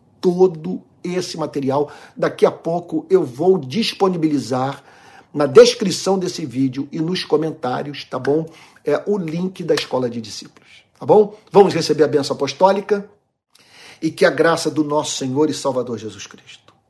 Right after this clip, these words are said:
o amor de Deus o Pai e a comunhão do Espírito Santo sejam com cada um de vocês, desde agora e para todo sempre.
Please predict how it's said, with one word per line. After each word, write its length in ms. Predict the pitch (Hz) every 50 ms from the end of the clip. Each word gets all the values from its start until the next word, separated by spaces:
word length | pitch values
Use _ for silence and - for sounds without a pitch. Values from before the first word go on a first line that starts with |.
| _ _ _ _ _ _ _ _ _ _ _ _ -
o 60 | 185
amor 280 | 170 143 143 135 120
de 120 | 110 123 113
Deus 200 | 113 113 107 98
o 40 | 101
Pai 180 | - - - - - _ _ _ _ _ _ _ _ _ _ _ _ _ _ _ _ _ _
e 80 | - 147
a 60 | 123
comunhão 500 | 127 - 143 131 120 117 113 120 120 120
do 100 | 110 101
Espírito 680 | - - - - - _ - 202 202 175 156 - 151
Santo 540 | - - - - 123 123 120 - _ - _ _ _ _ _ _ _ _ _ _ _ _ _ _
sejam 420 | - - - 143 135 123 127 117
com 240 | 113 - 127 117 - _ _
cada 340 | - 160 165 156 147 143 135
um 80 | 135 135
de 80 | 123
vocês, 800 | 123 117 120 110 - - - 123 117 117 117 127 - - - - - _ _ _ _ _ _ _ _ _ _ _
desde 240 | 143 139 131 131
agora 260 | 120 107 - 117 110 110
e 20 |
para 260 | - - - 113 113
todo 420 | - _ _ - 127 120 113 117 117
sempre. 420 | - - - - - _ - _